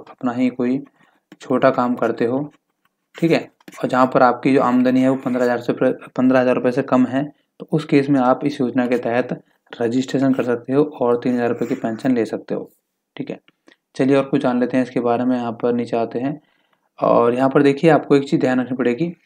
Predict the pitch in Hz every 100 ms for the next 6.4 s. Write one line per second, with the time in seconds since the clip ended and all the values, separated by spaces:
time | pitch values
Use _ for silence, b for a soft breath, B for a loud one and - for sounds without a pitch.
0 | _ _ _ - 135 139 143 139 156 -
1 | 135 143 143 127 127 123 135 135 120 -
2 | 127 117 - _ _ _ 127 123 127 -
3 | - - 117 123 120 135 127 120 117 120
4 | 120 147 - _ _ _ _ _ _ -
5 | 127 131 - 135 131 131 123 135 127 120
6 | 127 131 -